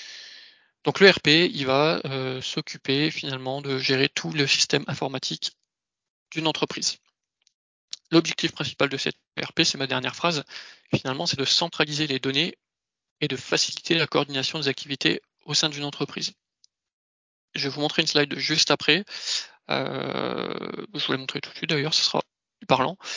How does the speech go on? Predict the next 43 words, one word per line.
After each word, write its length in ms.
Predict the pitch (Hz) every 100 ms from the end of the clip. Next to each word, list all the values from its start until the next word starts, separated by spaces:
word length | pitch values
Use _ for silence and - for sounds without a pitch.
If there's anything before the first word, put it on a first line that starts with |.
| - - - - - _ _ _ _ _ _ _ -
La 80 |
différence 520 | 147 165 190 180 - -
finalement 640 | 156 139 143 170 175 151
entre 380 | - - 151 156
le 380 | 147 135 135
R-, 120 | 135 -
une 120 | 143
entreprise 520 | 143 - 147 - 156 -
qui 200 | - 139
est 260 | 131 131
gérée 200 | 131 135
sous 260 | 139 151 135
E 120 | 143
R 100 | -
P 140 | 175
et 80 | 196
une 100 | 156
entreprise 440 | 135 - 139 170 -
qui 120 | -
fonctionne 500 | 139 - 160 170 -
sans 480 | - - - 165 143
E 80 | 135
R 100 | 131
P. 140 | - - _ _ _ - - _ _ -
Euh, 140 | -
donc 160 | 139 135
vous 60 |
avez 140 | 135 139
les 120 | 131
deux 160 | 165
modèles 300 | 175 170 143
ici. 320 | 131 - 175 208 - - - - - _ -
Le 160 | 143 156
R 120 | -
P, 180 | 175 180
il 100 | 147
est 40 |
arrivé 320 | 131 135 143
dans 160 | 147 135
les 180 | 131 131
années, 300 | 127 143 135
allez, 280 | - -
euh, 120 | -